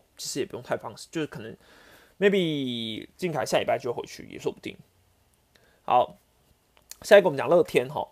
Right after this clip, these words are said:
乐天上礼拜两胜两败，开季最差的一个表现，因为他是首度连败嘛，首度连败，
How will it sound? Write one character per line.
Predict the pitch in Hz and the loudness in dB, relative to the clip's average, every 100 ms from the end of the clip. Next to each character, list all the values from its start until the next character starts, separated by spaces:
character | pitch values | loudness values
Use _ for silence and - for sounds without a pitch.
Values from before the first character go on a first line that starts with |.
| _ | _
乐 | 220 | 4
天 | 226 | 6
上 | 233 208 | 6 4
礼 | 135 | 6
拜 | 185 | 6
两 | 151 117 | 6 4
胜 | 196 | 2
两 | 147 87 | 2 2
败， | 127 113 - | 4 4 4
开 | 156 | 0
季 | 160 170 | 0 0
最 | - 156 | 4 4
差 | 120 - 123 | 4 -4 -4
的 | 120 110 | -4 -8
一 | - | -10
个 | - | -12
表 | 117 - - | -8 -8 -8
现， | - - | -8 -8
因 | 147 | -8
为 | 123 113 | -8 -8
他 | 107 127 | -10 -14
是 | 123 120 - _ | -12 -12 -12 _
首 | - - 117 | -8 -2 0
度 | - 175 | 2 0
连 | 113 120 | -2 -2
败 | 127 - | -2 -2
嘛， | - - | -8 -14
首 | - 107 | -6 -4
度 | 143 | -2
连 | - - | -2 0
败， | 104 | -2